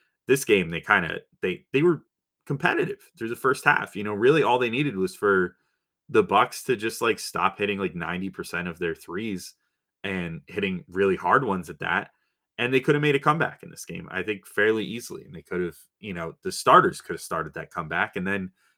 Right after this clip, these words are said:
the bench could have continued it, and the starters could have come back in to finish it the way that, you know,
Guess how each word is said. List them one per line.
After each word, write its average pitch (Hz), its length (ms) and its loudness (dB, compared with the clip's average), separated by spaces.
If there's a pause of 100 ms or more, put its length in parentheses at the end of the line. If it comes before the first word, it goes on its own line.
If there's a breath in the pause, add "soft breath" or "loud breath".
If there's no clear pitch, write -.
the 107 140 4
bench 95 340 -4
could 123 140 0
have 95 80 -6
continued 107 420 0
it, 202 160 4
and 107 100 -8
the 101 60 -6
starters 90 420 -2
could 104 120 -2
have - 60 -12
come 113 160 -4
back 127 220 2
in 147 140 -2
to 151 60 -2
finish 180 340 -4
it 82 120 -10
the 82 80 -8
way 90 180 -2
that, 98 260 0
you 101 160 -12
know, 95 180 -6